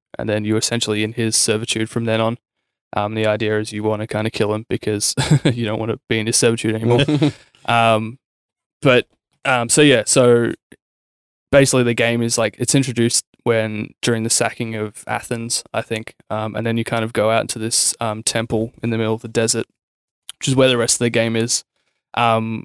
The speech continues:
Speaker 1: and it's kind of set out really nicely where you have this overarching goal of trying to get Pandora's box to kill Ares. Um, but then every kind of part of the temple that you go through is working towards that goal. Like, um, doing something in one part will kinda open up another.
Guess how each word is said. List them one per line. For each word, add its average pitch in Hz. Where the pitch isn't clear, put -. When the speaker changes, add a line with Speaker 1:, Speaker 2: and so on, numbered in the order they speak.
Speaker 1:
and 127
it's 120
kind 156
of 139
set 120
out 117
really 113
nicely 110
where 110
you 123
have 131
this 123
overarching 117
goal 110
of 110
trying 113
to 113
get 113
Pandora's 113
box 110
to -
kill 113
Ares. 110
Um, 104
but 123
then 117
every 123
kind 117
of -
part 113
of 113
the 117
temple 113
that 110
you 113
go 110
through 110
is 110
working 117
towards 107
that 127
goal. 143
Like, -
um, 110
doing 120
something 113
in 110
one 110
part 113
will -
kinda 117
open 117
up 113
another. 113